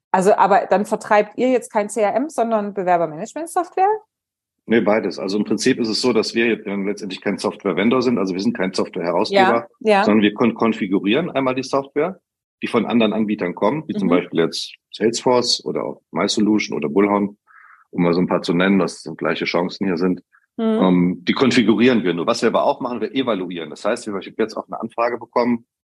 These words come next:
Speaker 2: ja, wir suchen genau jetzt passend zum Podcast, wir suchen ein neues, ähm, C-R-M-System.
Speaker 1: Mhm.
Speaker 2: Und es gibt zwei Szenarien. Ähm, nehme ich jetzt, äh, habe ich so einen grüne Wiese-Approach, also habe ich jetzt, fange ich jetzt bei Null an,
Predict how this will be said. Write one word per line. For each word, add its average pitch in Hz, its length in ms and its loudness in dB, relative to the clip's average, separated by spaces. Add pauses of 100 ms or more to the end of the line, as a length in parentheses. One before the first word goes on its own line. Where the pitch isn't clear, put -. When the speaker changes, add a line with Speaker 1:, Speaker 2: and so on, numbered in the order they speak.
(300)
Speaker 2:
ja, 110 200 4
wir 104 80 4
suchen 101 160 0
genau 123 240 4
jetzt - 260 -2
passend 131 300 -2
zum - 100 -6
Podcast, 123 540 -2
wir 117 80 0
suchen 127 340 -2
ein 107 240 0
neues, 113 400 0
ähm, 104 460 0 (100)
C-R-M-System. 117 880 0 (520)
Speaker 1:
Mhm. 208 160 2
Speaker 2:
Und 208 100 4
es 208 100 2
gibt - 140 -4
zwei 113 160 2
Szenarien. 101 760 0
Ähm, 90 240 -4 (220)
nehme 107 220 2
ich 104 80 -4
jetzt, - 280 -2
äh, 87 220 2
habe 104 140 0
ich - 80 -2
so 101 80 2
einen 90 320 0
grüne 110 280 4
Wiese-Approach, 123 720 0
also 90 360 -6 (120)
habe 107 120 -8
ich - 60 -12
jetzt, - 280 -8
fange 101 140 -4
ich 92 60 -8
jetzt - 140 -10
bei 92 80 -4
Null 98 220 2
an, 123 240 -2